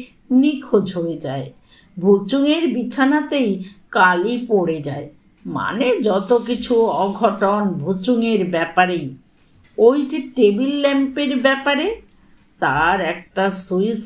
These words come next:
করাতে গিয়ে বাড়ি শুদ্ধ ইলেকট্রিক লাইন জ্বলে গেল, প্রায় অগ্নিকাণ্ড ঘটে যাওয়ার অবস্থা। অথচ বাড়িতে এত লোক, আর কারো ব্যাপারে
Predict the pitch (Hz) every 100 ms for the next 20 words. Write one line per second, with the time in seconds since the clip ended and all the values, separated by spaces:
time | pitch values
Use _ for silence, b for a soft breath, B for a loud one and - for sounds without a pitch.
0 | - 170 170 190 214 208 180 175 226 202
1 | 135 - B B B 170 180 131 160 392
2 | 403 - 359 240 180 - 294 254 - B
3 | B - 254 262 262 - 226 208 220 202
4 | 180 180 214 269 247 208 196 165 147 120
5 | 139 120 - b b _ - 143 151 170
6 | 254 392 277 254 240 269 262 254 247 247
7 | 240 247 214 202 226 226 214 208 190 208
8 | 262 330 - 190 185 175 - - - -
9 | - - _ b b b b 262 - 359
10 | - 180 139 - B B 202 190 135 165
11 | 208 208 208 190 - - 185 226 226 254
12 | 220 202 220 220 214 B B B 135 147
13 | 190 254 262 254 262 277 277 202 165 165
14 | - 226